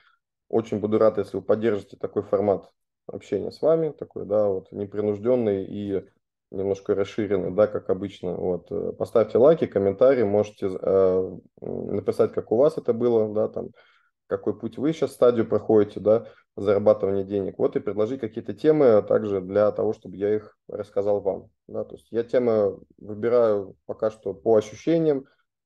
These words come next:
Я не только могу про маркетинг там и заработок, э, рассказывать, да, мне много что интересно, там, и про, там, э, отношения, про психологию с радостью вам расскажу, да, поделюсь своим опытом, да. Я знаю, что меня многие смотрят, и в том числе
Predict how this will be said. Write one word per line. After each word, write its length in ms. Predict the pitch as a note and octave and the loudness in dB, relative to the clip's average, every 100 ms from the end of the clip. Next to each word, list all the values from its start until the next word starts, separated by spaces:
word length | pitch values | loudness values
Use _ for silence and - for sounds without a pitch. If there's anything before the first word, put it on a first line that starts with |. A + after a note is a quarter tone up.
| _ - | _ -4
Я 120 | A2 | -4
не 120 | A2 | -2
только 220 | D3+ D3 | -4 -2
могу 240 | A#2+ A#2 G#2 | -2 -2 -4
про 160 | G#2 | -4
маркетинг 520 | A2 G#2+ A2 - G2 | 0 -2 -2 -10 -12
там 160 | - F#2+ | -8 -6
и 40 | |
заработок, 520 | F#2+ G#2+ G2 - - _ | 2 2 2 -6 -8 _
э, 120 | F#2+ | -4
рассказывать, 560 | F#2+ G2 G#2 G2 F#2+ F2+ | -4 -2 0 0 -2 0
да, 220 | G2+ G#2 | 2 2
мне 220 | G2 F#2+ | -2 -8
много 300 | G2 A2 G2+ | -6 -6 -6
что 180 | G2 - | -12 -10
интересно, 680 | F#2+ - A#2+ D3+ - B2 A2 | -8 -2 0 0 2 0 0
там, 260 | - F2+ | -10 -10
и 160 | F#2 F#2 | -10 -10
про, 520 | F2 F#2+ G2 F#2+ F2 - - _ _ _ _ | -12 -2 2 2 0 -12 -20 _ _ _ _
там, 260 | - - G1+ | -6 -2 0
э, 280 | G1+ - - | 0 0 -2
отношения, 640 | - G2+ - D3+ C#3+ A#2+ | 0 0 2 2 4 2
про 140 | G2+ | 0
психологию 580 | - - G2+ G#2 B2 A2+ | -4 -6 0 2 2 -2
с 80 | G#2 | 0
радостью 400 | G2+ F#2+ - F#2+ | 2 2 -2 -6
вам 100 | F#2+ | -6
расскажу, 400 | F#2 - G#2 C#3 | -8 -2 -2 2
да, 120 | A2+ | 0
поделюсь 420 | F#2+ F#2+ G#2 G2+ | -2 -6 -6 -6
своим 260 | - G#2 F#2+ | -4 -4 -2
опытом, 400 | F2+ - _ F2+ | -6 -8 _ -2
да. 140 | G2 | 2
Я 100 | G2 | 2
знаю, 200 | F#2 G2 | 2 -2
что 180 | F#2 - | -2 -8
меня 140 | F#2+ F#2+ | -6 -2
многие 260 | G2 F#2 | -2 -4
смотрят, 460 | - A2+ A2+ F#2+ - | -2 0 0 -6 -6
и 280 | F#2 F#2 F#2 | -6 -6 -8
в 80 | |
том 180 | - G2 | -4 -4
числе 460 | F#2+ - G2+ G2 | -4 -2 2 2